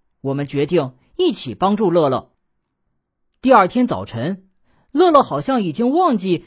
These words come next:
前一天发生的事儿了，又开开心心地走去上学。可就在离学校不远的街道拐角，我们却突然听到了一声惊叫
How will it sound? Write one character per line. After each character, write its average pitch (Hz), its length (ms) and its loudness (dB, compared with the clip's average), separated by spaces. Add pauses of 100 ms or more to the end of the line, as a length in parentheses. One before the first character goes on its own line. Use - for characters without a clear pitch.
前 151 240 -4
一 185 80 -4
天 185 220 -4
发 190 160 -4
生 240 160 -2
的 220 80 0
事 180 120 -4
儿 123 100 0
了， 104 220 -8 (420)
又 302 200 4
开 190 220 -6
开 196 160 -4
心 214 220 -4
心 220 160 -4
地 196 100 0
走 117 140 -8
去 143 120 -6
上 156 220 -2
学。 120 340 -8 (760)
可 240 180 0
就 285 220 0
在 254 320 0 (220)
离 233 180 -4
学 262 160 -4
校 262 180 2
不 294 200 0
远 156 120 0
的 170 80 -4
街 302 160 -4
道 269 140 2
拐 247 180 2
角， 117 480 -8 (300)
我 156 120 0
们 170 120 -6
却 185 100 -6
突 208 160 -4
然 185 160 0
听 240 220 -4
到 226 100 0
了 196 60 -2
一 220 100 -6
声 247 180 -2
惊 339 280 -4
叫 262 320 2